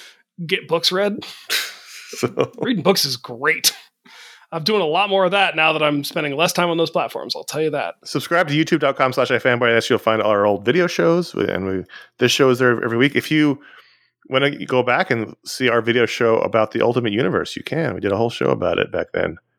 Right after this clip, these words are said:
Speaker 2: Uh, I think, yeah, the, I think we did one early on that was so bad we didn't release it, and we re-,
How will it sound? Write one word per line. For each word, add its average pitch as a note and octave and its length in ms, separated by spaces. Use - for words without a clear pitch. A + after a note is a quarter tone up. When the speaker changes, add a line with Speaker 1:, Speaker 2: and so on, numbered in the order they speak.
Speaker 2:
Uh, F2+ 440
I - 80
think, A2 220
yeah, D3 320
the, B2 300
I - 60
think A#3 260
we C#3 100
did D#3+ 140
one D#3 200
early D3+ 300
on C3+ 160
that - 80
was - 120
so D#3 180
bad B2+ 300
we A2 80
didn't A#2 360
release G#2+ 380
it, - 160
and F#2 100
we F#2+ 120
re-, G2 260